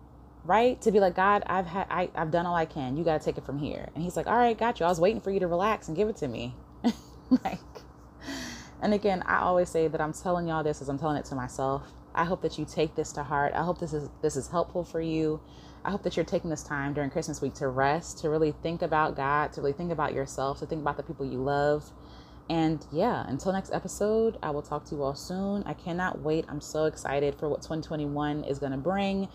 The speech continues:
And I am writing down all these ideas and all this other stuff, but I'm resting, and I hope that you are too. And I hope that you give yourself permission to rest, because you don't have to earn your rest. Your rest is a gift from your creator, okay?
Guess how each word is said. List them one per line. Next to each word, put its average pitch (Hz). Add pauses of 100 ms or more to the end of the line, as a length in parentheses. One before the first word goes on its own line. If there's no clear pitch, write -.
(280)
And 160
I 160
am 151
writing 147
down 143
all 131
these 131
ideas 175
and 143
all 135
this 143
other 160
stuff, 185
but 135 (420)
I'm 285
resting, 117 (100)
and 160
I 160
hope 175
that -
you 143
are 131
too. 113 (220)
And 160
I 170
hope 190
that 185
you 185
give 160
yourself 156
permission 160
to 151
rest, 139
because 156
you 190
don't 202
have 208
to 156
earn 147
your 135
rest. 117 (480)
Your 156
rest 151
is 143
a 139
gift 123 (800)
from 147
your 131
creator, 104 (540)
okay? 220